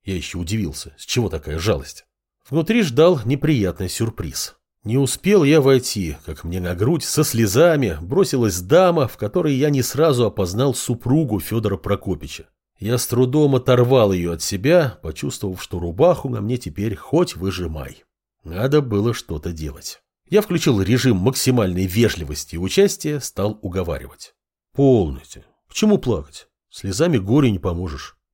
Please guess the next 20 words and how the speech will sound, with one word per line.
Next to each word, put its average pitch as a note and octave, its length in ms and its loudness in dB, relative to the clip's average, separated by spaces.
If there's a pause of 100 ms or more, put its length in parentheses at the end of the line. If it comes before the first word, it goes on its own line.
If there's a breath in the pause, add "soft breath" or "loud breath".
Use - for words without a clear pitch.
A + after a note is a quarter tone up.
(120)
Бог G#2 300 -6
милостив, F2+ 600 -4
сыщем D#3 680 2
мы C#3 120 4
вашего A#2+ 360 2
супруга». F2+ 480 -8 (380)
Слова B2+ 440 2
на D#3 140 0
короткое A2 440 0
время C3 300 0
подействовали, G#2+ 880 -2 (120)
женщина F#2+ 400 -4
перестала E2+ 480 -2
плакать, D3 480 0
и G2+ 60 -2
я F3+ 120 2
сумел B2 400 0
разглядеть G2+ 580 -2
ее F2+ 120 -8
получше. D#2 520 -8